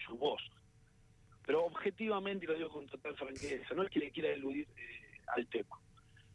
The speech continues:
Estoy convencido que entramos al balotaje, por lo tanto no me gusta nunca hacer premoniciones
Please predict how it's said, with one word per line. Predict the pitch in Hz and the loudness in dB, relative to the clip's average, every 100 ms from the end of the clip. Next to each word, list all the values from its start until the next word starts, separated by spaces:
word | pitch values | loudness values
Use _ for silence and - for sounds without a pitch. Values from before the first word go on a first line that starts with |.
| - - - | -20 -4 4
Estoy | 160 - | 4 4
convencido | 185 175 147 - 175 170 | 0 0 -4 -4 -2 0
que | 135 | 0
entramos | 135 151 147 139 127 | 0 0 0 0 -2
al | 123 | 0
balotaje, | 123 123 - 180 185 - | 0 -2 0 0 -2 -4
por | - | -4
lo | - | 0
tanto | 170 - 165 | 0 0 -4
no | 165 | -2
me | |
gusta | 165 175 - 147 | -2 -4 -4 -4
nunca | 160 202 202 - 185 | 0 0 0 -2 0
hacer | 147 131 143 156 | -2 -4 0 -2
premoniciones | - 139 131 127 131 - 185 196 196 | 0 -2 -2 -6 -2 0 2 2 0